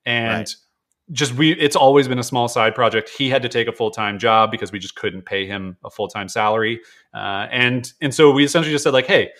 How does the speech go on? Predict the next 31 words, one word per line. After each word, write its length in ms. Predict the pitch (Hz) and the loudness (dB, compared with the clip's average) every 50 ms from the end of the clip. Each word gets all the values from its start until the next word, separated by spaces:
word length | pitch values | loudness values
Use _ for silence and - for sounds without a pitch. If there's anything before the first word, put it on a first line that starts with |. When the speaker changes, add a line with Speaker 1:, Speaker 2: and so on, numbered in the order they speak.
| _ _ _ _ - | _ _ _ _ 2
Speaker 1:
let's 140 | 139 147 - | 2 2 2
just 140 | 196 185 185 | 2 2 4
part 180 | 180 156 139 | 4 4 6
ways. 400 | 123 123 127 127 123 123 120 - - - | 6 6 6 4 4 2 -2 -6 -12 -8
You 120 | 135 143 | 0 4
don't 120 | 151 147 | 4 4
have 100 | 143 139 | 4 2
time 140 | - 147 135 | 0 -2 -2
to 60 | 123 | 0
work 180 | 117 120 120 120 | 2 0 0 0
on 100 | 131 117 | 0 -2
this. 240 | 117 113 107 - - _ _ _ - | -2 -2 -4 -6 -10 _ _ _ -2
I 240 | 123 120 123 131 135 | 0 2 2 2 2
don't 160 | 143 135 127 | 2 0 0
really 220 | 117 123 127 131 135 | 0 0 2 2 2
have 100 | 135 131 | 2 2
time 160 | 147 143 135 | 0 -2 -2
to 60 | 135 | 0
work 160 | 131 135 131 | 0 0 0
on 140 | 139 120 113 | -2 -2 -2
it 40 | 117 | -2
either, 160 | 123 139 151 | 0 0 0
but 180 | 143 139 - - | 0 0 -2 -2
Speaker 2:
Yeah. 120 | - 101 | -2 -4
Speaker 1:
Teachery 180 | 87 - 131 117 | -2 -4 -4 -2
has 200 | 117 113 110 - | -2 -2 -2 -2
some 120 | - 101 | -6 -12
cash." 400 | 104 - 160 160 165 160 156 - - _ _ _ _ - | -6 -2 0 0 2 0 -2 -4 -8 _ _ _ _ -2
And 120 | 139 131 | 0 0
I 80 | 135 135 | 2 2
just, 280 | 131 147 139 - - | 2 0 0 -2 -4